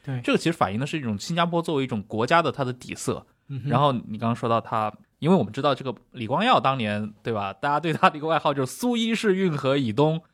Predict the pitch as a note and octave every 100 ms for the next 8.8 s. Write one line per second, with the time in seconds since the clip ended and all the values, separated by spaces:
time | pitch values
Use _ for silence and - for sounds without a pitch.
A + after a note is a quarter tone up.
0 | _ _ B2 C3+ F3 E3 C#3+ F3+ C#3 G#2+
1 | F#2+ F#2 - - - - D3+ E3 F3+ -
2 | F#2+ G#2 G#3 F3+ D#3+ D#3+ A#2 C#3+ G3 D#3+
3 | - F#3 - - B3 - - _ - _
4 | - B3+ B3+ B3+ C4 A3+ B3 G3+ A3+ A3+
5 | A#3 C#3+ D3 F3+ F3+ B2+ G#2 - _ -
6 | C3+ A2 A#2+ F#3+ F#3+ A2 A#2 D3 D3+ D#3
7 | D#3+ E3 _ _ - A#2 F#2 A2+ F#3 E3
8 | C3+ G2+ A#2 C#3+ F#3 C#3+ G#2+ F#2